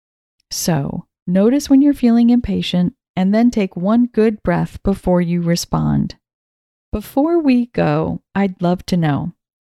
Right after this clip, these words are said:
what things make you worry that you're a bad person?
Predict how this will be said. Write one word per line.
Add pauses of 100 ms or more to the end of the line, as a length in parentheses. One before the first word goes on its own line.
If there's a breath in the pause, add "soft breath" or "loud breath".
(140)
what
things
make
you
worry
that
you're
a
bad
person?